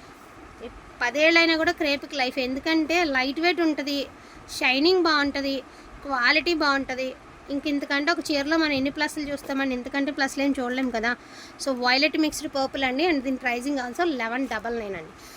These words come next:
వీటిల్లోనూ కావాలి అంటే కొంచెం ఫాస్ట్గా ఆర్డర్స్ అనేది ప్లేస్ చేసుకోండి. ఉన్న, ఆ, కలెక్షన్ అంతా కూడా చూపించడం అయితే జరిగింది. So, don't miss collection అండి. కలెక్షన్ అయితే అస్సలు మిస్ చేసుకోవద్దు. అదేవిధంగా లెనిన్ త్రీ నైంటీ నైన్లో one more piece అండి. గ్రీన్ కలర్ ఒకటి ఉంది. And దీని pricing also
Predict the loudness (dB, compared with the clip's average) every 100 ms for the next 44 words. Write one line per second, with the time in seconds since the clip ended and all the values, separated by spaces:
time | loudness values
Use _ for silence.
0 | -16 -8 -2 2 4 2 2 2 4 4
1 | 0 -2 -4 -8 -10 -8 -2 0 -2 -2
2 | 2 4 4 -2 -4 -4 -4 -2 -2 -4
3 | -4 -4 0 0 0 -4 -6 -8 -16 -20
4 | -20 -6 -2 0 -2 -2 0 0 0 -2
5 | -2 -6 -6 -6 -8 -8 -6 -4 -2 -2
6 | -4 -2 -2 -2 -4 -6 -18 -18 -18 -6
7 | -4 0 2 6 4 4 4 2 2 0
8 | 0 0 0 0 0 -4 -4 -4 -4 -2
9 | -2 -4 -6 -8 -6 -6 -4 -6 -8 -20
10 | -8 -2 0 0 2 2 4 4 4 4
11 | 2 0 0 -2 -2 -2 0 2 2 2
12 | 0 -2 -4 -2 -2 0 4 6 6 4
13 | 2 0 -2 -2 0 0 0 0 -4 -4
14 | -4 -4 -4 -4 -6